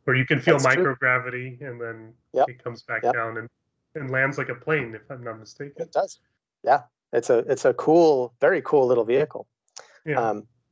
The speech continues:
Speaker 2: but sort of in the, in the two thousand twelve timeframe, they were having problems, uh, with their propulsion system. They have
Speaker 1: Mm-hmm.
Speaker 2: a nitrous oxide, uh, rubber, uh, hybrid motor,
Speaker 1: Mm-hmm.
Speaker 2: and they were having some issues with it that prevented them from continuing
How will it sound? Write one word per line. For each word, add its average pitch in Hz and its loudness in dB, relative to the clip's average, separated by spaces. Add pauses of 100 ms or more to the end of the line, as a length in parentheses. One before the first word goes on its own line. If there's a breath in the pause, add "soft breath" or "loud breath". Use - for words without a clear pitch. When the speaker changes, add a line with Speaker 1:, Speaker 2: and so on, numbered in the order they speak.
(240)
Speaker 2:
but 123 -16
sort 151 2
of 135 4
in 131 2
the, 110 0
in 120 -2
the 113 0
two - -6
thousand 117 2
twelve 139 2
timeframe, 110 -4
they 117 2
were 123 6
having 117 0
problems, 117 -2 (400)
uh, 104 -2
with 113 -2
their 107 0
propulsion 123 0
system. 104 -10 (260)
They 113 -4
have 113 -2
Speaker 1:
Mm-hmm. 107 -2
Speaker 2:
a 104 -2
nitrous 107 -4
oxide, 110 0 (800)
uh, 107 2
rubber, 110 2 (400)
uh, 110 -4
hybrid 139 2
motor, 98 -4 (500 soft breath)
Speaker 1:
Mm-hmm. 165 -6
Speaker 2:
and 151 0
they 113 0
were 117 4
having 127 2
some - -14 (420)
issues - -8
with 113 -2
it 107 -4
that 113 0
prevented 113 -2
them 107 0
from 104 -6 (100)
continuing 110 0